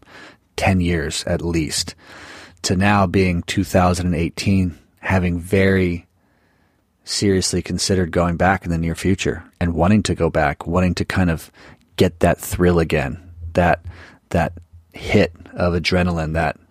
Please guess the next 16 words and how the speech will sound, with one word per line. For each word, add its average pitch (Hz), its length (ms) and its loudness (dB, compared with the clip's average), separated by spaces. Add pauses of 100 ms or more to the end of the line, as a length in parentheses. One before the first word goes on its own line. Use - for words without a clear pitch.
(140)
I 82 80 -2
so 85 560 2 (100)
remember. 82 540 -2 (560)
And 90 260 -2
those 92 540 0 (540)
negative 98 400 2
feelings 101 420 0
that 95 120 2
I 87 80 0
had, 87 460 0
those 92 240 -2
overwhelming 95 540 4
feelings 92 540 0
that 90 100 0
I 87 60 0
had 87 360 0